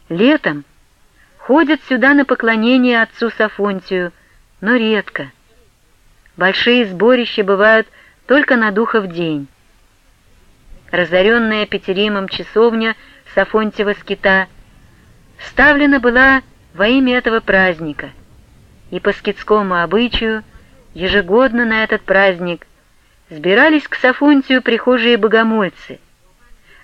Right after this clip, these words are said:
Для них поставлялись у него столы с великими кормами и чинились великие учреждения, учреждения угощения.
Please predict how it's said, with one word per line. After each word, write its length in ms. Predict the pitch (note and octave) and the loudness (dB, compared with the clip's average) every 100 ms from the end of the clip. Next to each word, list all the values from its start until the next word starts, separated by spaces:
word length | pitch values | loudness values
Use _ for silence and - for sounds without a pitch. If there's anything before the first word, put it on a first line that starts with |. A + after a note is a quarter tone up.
| - | -12
Для 220 | E3+ G#3+ | -8 -4
них 260 | A#3 C4+ | -2 -2
поставлялись 720 | - G#3+ - G3+ G3+ A3+ A3 - | -2 -4 0 0 0 -2 -2 -4
у 60 | |
него 240 | G3+ G3 G3+ | -4 -4 -4
столы 580 | - F3+ E3+ G3+ A#3+ - _ _ _ _ _ - | -2 -2 0 0 -2 -4 _ _ _ _ _ -6
с 40 | |
великими 460 | F#3+ A3 A#3+ A3 G#3+ | -2 0 0 -2 -2
кормами 680 | G3+ G#3 F#3+ G3+ G3+ F#3 F#3 _ _ _ _ _ _ | 0 0 2 0 0 -4 -12 _ _ _ _ _ _
и 100 | E3 | -8
чинились 540 | - F3+ A#3 D4 C4+ G#3+ | -4 0 4 4 2 -2
великие 640 | G#3+ A3+ B3+ B3+ B3 A#3 _ _ | -2 -2 -2 -2 -2 -2 _ _
учреждения, 1080 | G#3 - A3 A3 E3+ E3+ A3 G3+ D#3 C3+ A2+ _ - - _ _ _ _ _ _ _ _ _ _ | -8 -4 -2 -4 -4 0 2 2 -2 -8 -14 _ -20 -20 _ _ _ _ _ _ _ _ _ _
учреждения 800 | F3 F3 E3+ D#3+ G3+ G3+ F#3+ F3+ - _ _ - | -10 -4 -6 -4 -4 -2 -2 -4 -8 _ _ -10
угощения. 760 | E3+ G#3+ - G#3+ E3 C#3+ C3 | -4 -4 -4 -6 -8 -10 -14